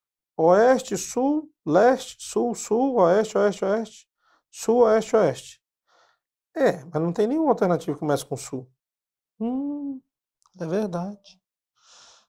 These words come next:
E agora, professor? Então, primeiro vamos fazer o caminho dele de ida? Vamos. Ele saiu aqui do A, foi pro leste uma vez. Aí foi pro leste duas vezes.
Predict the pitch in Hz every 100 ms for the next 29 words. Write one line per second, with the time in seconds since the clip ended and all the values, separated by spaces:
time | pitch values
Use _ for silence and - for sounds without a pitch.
0 | _ 294 359 359 294 165 147 - 156 -
1 | _ _ _ _ - 156 170 247 311 190
2 | 156 135 135 135 131 120 110 127 165 -
3 | - _ _ _ 156 127 - _ _ _
4 | _ _ _ _ _ - 143 139 160 151
5 | 151 - 160 185 196 220 220 214 214 196
6 | 190 185 - 208 190 143 120 - - _
7 | _ _ - 127 - 143 143 151 147 151
8 | 147 156 160 180 143 120 117 - -